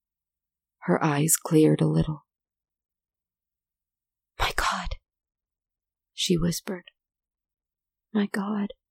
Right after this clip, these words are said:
And she quickly ran. She ran from that place. She could never return there. She didn't want to return to the hovel.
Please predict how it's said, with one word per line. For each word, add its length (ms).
And 140
she 140
quickly 440
ran. 400
She 220
ran 340
from 220
that 220
place. 500
She 200
could 140
never 260
return 480
there. 320
She 180
didn't 320
want 300
to 100
return 420
to 100
the 120
hovel. 400